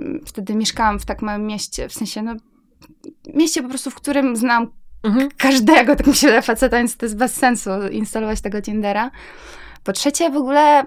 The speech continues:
Speaker 1: mm, z tego, co słyszałam, to w Ukrainie Tinder jakoś inaczej się odbiera, w takim sensie, że nawet słyszałam, że to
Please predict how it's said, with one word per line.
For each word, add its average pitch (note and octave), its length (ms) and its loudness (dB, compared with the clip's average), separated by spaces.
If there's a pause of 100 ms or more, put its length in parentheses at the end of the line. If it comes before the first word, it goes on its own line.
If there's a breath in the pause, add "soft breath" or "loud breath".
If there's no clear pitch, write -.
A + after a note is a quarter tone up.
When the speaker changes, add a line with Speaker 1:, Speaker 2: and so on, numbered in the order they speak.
Speaker 1:
mm, A#3 680 -2
z - 100 -14
tego, C#4 160 -4
co C4+ 120 -6
słyszałam, C4+ 580 2
to A#3 320 -2
w A3 80 -12
Ukrainie A#3+ 460 -2
Tinder A#3 460 -4 (580 loud breath)
jakoś G#3+ 300 -6
inaczej G#3 680 0
się - 200 -8
odbiera, F#3+ 480 0
w - 80 -12
takim A3+ 240 -6
sensie, A#3 340 -6
że A3 400 2 (300 loud breath)
nawet B3+ 220 -4
słyszałam, B3+ 440 -2
że A3 100 -8
to A3+ 640 2